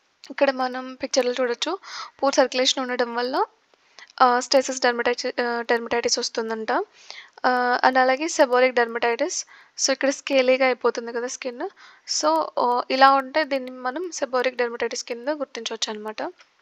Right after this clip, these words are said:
నెక్స్ట్ వన్, ఆ, డైపర్ డెర్మటైటిస్. ఇక్కడ మనం చూడొచ్చు పిక్చర్లో. As the name suggests, der-, ఆ, diaper, ఆ, dermatitis is when a rash appears on any part of the baby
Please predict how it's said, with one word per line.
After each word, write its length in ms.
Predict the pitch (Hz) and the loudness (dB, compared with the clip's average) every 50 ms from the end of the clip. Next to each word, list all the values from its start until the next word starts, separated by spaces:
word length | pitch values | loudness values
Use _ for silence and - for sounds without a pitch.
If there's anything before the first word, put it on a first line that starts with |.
| _ _ _ _ - - _ - _ _ _ _ _ _ _ _ _ _ _ _ - | _ _ _ _ -20 -20 _ -20 _ _ _ _ _ _ _ _ _ _ _ _ -6
నెక్స్ట్ 300 | 320 302 - - - 311 | -6 -4 -4 -4 -2 0
వన్, 160 | 330 339 370 453 - - _ _ _ _ _ _ _ _ - | 0 0 0 -2 -8 -12 _ _ _ _ _ _ _ _ 2
ఆ, 200 | 262 254 254 254 | 4 4 4 6
డైపర్ 480 | 247 262 262 262 262 - 294 294 277 | 8 8 8 8 6 2 0 0 2
డెర్మటైటిస్. 680 | 247 240 233 233 233 220 233 226 220 - 240 - - - 262 | 0 -2 -2 -4 -4 -4 -4 -4 -4 -4 -6 -8 -8 -8 -6
ఇక్కడ 200 | - - 269 262 | -4 -4 -2 -2
మనం 220 | 262 262 254 254 | -2 -2 -2 -2
చూడొచ్చు 360 | 254 - 240 240 240 - - - | -4 -4 -4 -2 -2 -4 -6 -6
పిక్చర్లో. 560 | 269 - - - 240 226 233 214 220 285 370 - - - - - - - - 269 | -6 -6 -4 -2 -2 -2 -2 -4 -4 -4 -6 -6 -10 -16 -16 -16 -6 -2 -2 0
As 60 | 254 | 2
the 120 | 269 277 | 2 2
name 200 | 262 262 285 311 | 2 0 0 0
suggests, 380 | 320 311 269 233 269 311 311 247 269 | 0 -2 0 0 0 -2 0 0 0
der-, 340 | 247 233 233 _ _ - | 0 0 0 _ _ -4
ఆ, 280 | 247 247 247 240 240 233 | -2 -2 0 0 0 2
diaper, 560 | 226 233 233 233 240 - - 285 285 285 - - - 254 | 6 6 6 6 6 2 2 2 2 2 0 -4 -6 -6
ఆ, 40 | |
dermatitis 680 | 240 233 233 226 226 233 233 233 240 254 240 240 277 - - 277 | -4 -4 -2 -2 -2 -2 -4 -2 -2 0 0 0 0 -2 -4 -6
is 60 | 269 262 | -4 0
when 180 | 240 247 240 262 | 2 2 4 4
a 80 | 277 262 | 4 2
rash 300 | 240 240 233 233 262 - - | 2 2 2 2 2 0 -2
appears 300 | 254 - 240 240 254 - - 262 | -4 -4 -4 -2 -2 -2 -2 -2
on 60 | 247 247 - - 240 | -4 -6 -8 -8 -8
any 120 | 233 240 262 | -8 -8 -4
part 240 | - - 247 233 233 | 0 2 2 2 2
of 60 | 233 - - - | -2 -4 -4 -2
the 60 | 240 233 | 0 0
baby 180 | 226 220 247 | 0 0 -2